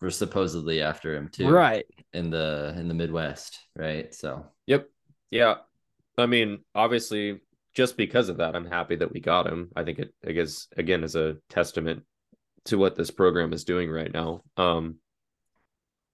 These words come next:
Speaker 3: I've only watched, like, brief highlight tapes of him. He's a receiving threat,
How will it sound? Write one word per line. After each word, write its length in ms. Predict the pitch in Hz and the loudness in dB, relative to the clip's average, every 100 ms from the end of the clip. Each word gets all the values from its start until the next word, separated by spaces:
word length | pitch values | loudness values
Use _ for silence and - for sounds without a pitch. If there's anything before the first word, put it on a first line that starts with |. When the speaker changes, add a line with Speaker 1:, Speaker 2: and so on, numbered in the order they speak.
| _ _ _ - | _ _ _ 0
Speaker 3:
I've 220 | 113 113 107 | 2 4 4
only 240 | 113 104 | 4 4
watched, 380 | 90 90 - - | 6 4 0 0
like, 220 | 87 80 - | -2 -2 -4
brief 280 | 87 87 - | 0 0 0
highlight 420 | 87 85 87 - | 2 4 2 2
tapes 260 | 95 92 | 0 0
of 120 | 95 90 | -4 -2
him. 260 | 95 95 - _ _ _ _ _ - | -4 -4 -12 _ _ _ _ _ -2
He's 180 | 107 95 | 0 4
a 60 | |
receiving 440 | 95 90 110 80 78 | 2 4 2 0 -2
threat, 340 | 87 80 78 | -2 0 0